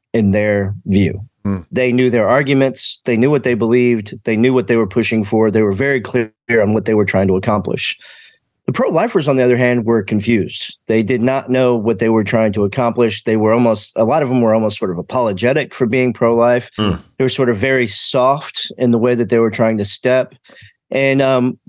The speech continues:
Speaker 1: the, the reason for this is because that aligns with the pro-life rhetoric there in Ohio. The pro-life coalition,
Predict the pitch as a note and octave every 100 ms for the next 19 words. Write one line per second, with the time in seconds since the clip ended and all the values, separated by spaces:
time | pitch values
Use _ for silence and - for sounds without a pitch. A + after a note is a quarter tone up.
0 | - C3+ C3+ C#3 C#3 A3 C4+ D#3+ C3 A#2
1 | A2 A#2+ A#2+ A#2+ B2 G#2+ - A2+ C3 D3
2 | - A#2+ A#2 C3 C3+ A#2+ B2+ G2+ G2+ -
3 | A#2 A2 G#2 - G#2+ G#2 G#2 G2 G2+ G2+
4 | G2+ - G2+ G2+ F2 G2+ G#2 G#2+ G#2+ G2+
5 | F#2 - B2+ B2+ A#2 - B2 A#2 A#2 -
6 | B2 A#2